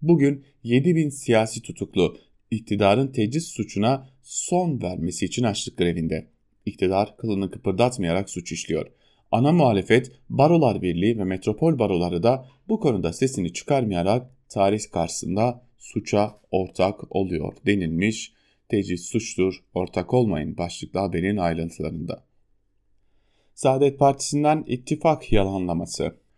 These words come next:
Erdoğan'ın milli görüşün önemli isimlerinden Oğuzhan Asiltürk'ü ziyaret etmesi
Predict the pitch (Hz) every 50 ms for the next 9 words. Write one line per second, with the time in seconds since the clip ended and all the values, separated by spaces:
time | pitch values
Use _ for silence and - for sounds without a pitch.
0 | _ _ _ _ - - 160 208 214 220 165 123 101 95 107 131 143 113 113 113
1 | 113 117 110 98 87 101 92 92 90 - - 92 87 90 95 95 95 107 120 117
2 | 117 - 104 101 98 95 98 101 120 127 135 85 92 107 107 110 - - 139 143
3 | 139 - 107 110 - 165 170 - - 123 - - 98 90 - 90 80 80 85 90
4 | 85 90 87 - 87 87 87 - - 135 151 147 147